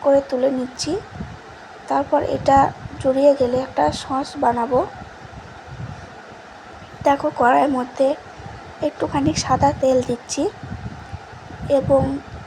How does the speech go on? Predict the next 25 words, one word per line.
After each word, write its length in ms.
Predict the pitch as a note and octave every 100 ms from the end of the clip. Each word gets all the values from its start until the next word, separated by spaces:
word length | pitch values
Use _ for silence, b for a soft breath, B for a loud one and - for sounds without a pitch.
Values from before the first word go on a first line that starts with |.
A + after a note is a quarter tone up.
| -
খুব 160 | - D#4
ভালোভাবে 540 | - C4 C#4 D4+ C#4+ C4+
কড়াইটা 480 | C4+ B3 B3 B3+ C4 F#4+ - - - - - - - - - - -
মানে 240 | C#4+ B3+ B3+ - - - B3
গরম 280 | C4+ C4+ E4
করতে 280 | - C#4 -
হবে 160 | C4+ C4 C4
এবং 160 | C4+ D4 F4+ -
তেল 160 | D4 D4
দেওয়ার 240 | D#4 D4+ D4+
সময় 260 | C4+ C4+ F#4+ - - - - - -
একটু 180 | C#4+ C#4+ D4
বাটার 320 | C#4+ - D4+
দিয়ে 160 | - C4+
দেবে 200 | C4 C4+ C#4+
দু 100 | C#4+ C4
চামচ 300 | C4 C4 B3+ B3
মতো। 220 | B3+ C4+ G4+ - - - - - - -
আর 100 | B3+ -
জাল 220 | C4 C4 D#4+
কিন্তু 240 | D#4 D#4+ D#4+ -
খুব 120 | E4+ -
আস্তে 320 | F#3+ C4+ - D#4
জ্বালা 280 | D4 A#3+ B3+ -
লাগবে। 400 | B3+ B3 - B3+